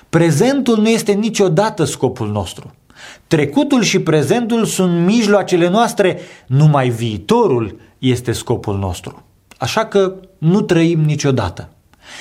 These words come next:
ci sperăm să trăim în viitor. Și cum tot timpul ne pregătim să fim fericiți, este imposibil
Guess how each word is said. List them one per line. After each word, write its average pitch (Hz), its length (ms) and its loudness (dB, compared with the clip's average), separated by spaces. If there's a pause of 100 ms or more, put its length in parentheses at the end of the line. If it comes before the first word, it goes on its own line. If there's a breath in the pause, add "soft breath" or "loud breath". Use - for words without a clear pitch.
(160 loud breath)
ci - 200 -2
sperăm 151 720 0
să - 200 0
trăim 147 560 2 (100)
în 139 180 0
viitor. 110 600 -4 (420 loud breath)
Și - 160 -2
cum 160 420 2
tot 170 240 0
timpul 185 400 2
ne 139 140 0
pregătim 139 520 -2
să 160 140 -2
fim 160 220 0
fericiți, 151 600 -2 (680 soft breath)
este 135 560 0 (120)
imposibil 117 840 0